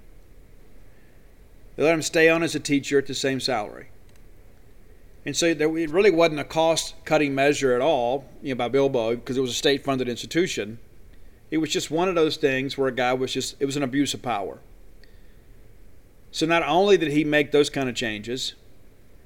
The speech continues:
he changed up the board of trustees for all the schools in the state, fired a bunch of people.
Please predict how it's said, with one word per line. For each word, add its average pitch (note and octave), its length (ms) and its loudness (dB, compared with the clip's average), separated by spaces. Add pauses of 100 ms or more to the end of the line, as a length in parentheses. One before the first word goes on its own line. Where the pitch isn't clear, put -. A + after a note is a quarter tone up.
(200)
he D3 120 -2
changed E3 380 4
up D#3 120 2
the C#3 40 -10
board D3 240 6
of C#3+ 60 -6
trustees D#3 520 0
for B2+ 200 -4
all C#3+ 240 4
the D#3 80 -4
schools D3+ 400 -2
in C3+ 40 -4
the B2+ 60 -6
state, D3+ 580 0 (640)
fired D3+ 320 2
a C#3+ 40 0
bunch D3 200 -2
of C#3+ 80 -6
people. C3 460 0